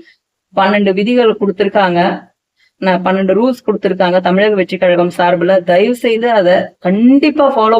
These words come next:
பண்ணுவோம்னா நம்மள மாதிரியான கட்சி ஒண்ணு வந்து தமிழ்நாட்டுல இல்ல, எங்கேயுமே இல்லைன்னு சொல்ற அளவுக்கு நடந்துக்கலாம். பதினஞ்சு வருஷமா நீங்க பண்படுத்தாத ஒரு விஷயத்த ரெண்டே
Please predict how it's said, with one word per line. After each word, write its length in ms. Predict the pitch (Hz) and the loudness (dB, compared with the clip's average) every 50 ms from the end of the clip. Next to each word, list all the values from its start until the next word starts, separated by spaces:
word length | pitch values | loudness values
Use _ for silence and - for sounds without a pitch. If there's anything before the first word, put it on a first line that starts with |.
| 214 | 0
பண்ணுவோம்னா 440 | - 214 208 202 196 190 196 202 214 226 - - - _ _ _ _ _ _ _ _ - | -2 -2 0 0 0 0 0 0 -2 -2 -4 -8 -14 _ _ _ _ _ _ _ _ -2
நம்மள 380 | 190 196 233 247 269 285 277 269 | 0 2 4 4 4 4 4 2
மாதிரியான 640 | 262 247 240 247 254 254 247 247 240 226 220 220 226 240 247 240 - - _ _ | 2 2 2 2 2 2 2 2 0 0 0 0 0 -2 -2 -4 -6 -14 _ _
கட்சி 500 | - 214 196 190 - _ - - 269 277 285 - - - _ - - 196 | -2 -2 -2 -2 -4 _ -10 -4 -2 -2 -2 -2 -4 -10 _ -8 -4 -2
ஒண்ணு 320 | 202 202 196 190 196 190 | 0 0 2 2 2 2
வந்து 240 | 190 190 208 226 247 240 | 2 2 0 -2 -2 -2
தமிழ்நாட்டுல 680 | - 208 202 214 226 233 233 226 220 208 180 - 190 190 | -2 -2 0 0 -2 -2 -2 -2 -2 -2 -2 0 0 2
இல்ல, 180 | 175 170 170 170 165 160 | 2 2 2 0 -2 -2
எங்கேயுமே 460 | 175 196 220 240 254 262 254 262 262 254 226 | -2 0 0 0 0 0 0 0 0 0 -2
இல்லைன்னு 420 | 208 202 226 233 240 247 240 - | -4 -4 -2 -2 0 0 0 0
சொல்ற 200 | 220 208 202 202 | -2 -2 -2 0
அளவுக்கு 320 | 202 185 196 208 226 214 185 | 0 0 0 0 -2 -2 -2
நடந்துக்கலாம். 480 | 185 185 185 180 180 180 165 160 - - _ _ _ _ _ _ _ _ _ _ _ _ - | 0 0 -2 -2 -4 -4 -6 -6 -6 -10 _ _ _ _ _ _ _ _ _ _ _ _ -2
பதினஞ்சு 500 | 196 196 196 247 269 269 262 254 247 254 240 | -2 0 0 0 2 2 2 2 2 2 2
வருஷமா 420 | 226 226 220 - - 277 277 285 277 277 | 2 0 0 0 0 0 2 2 0 0
நீங்க 240 | 254 233 220 214 202 | 0 0 0 -2 -2
பண்படுத்தாத 720 | 196 208 202 214 233 226 226 220 233 - - 226 226 220 226 | 0 -2 -2 -2 -2 -2 -2 -2 -2 0 0 0 2 2 2
ஒரு 160 | 220 202 190 180 | 2 2 2 2
விஷயத்த 560 | 180 185 - - 226 220 202 185 _ - - 185 190 208 226 214 | 0 -2 -2 -2 -2 -2 -2 -2 _ -2 0 2 2 2 0 0
ரெண்டே 380 | - 185 185 202 214 214 240 254 | -2 -2 -2 -2 0 0 2 2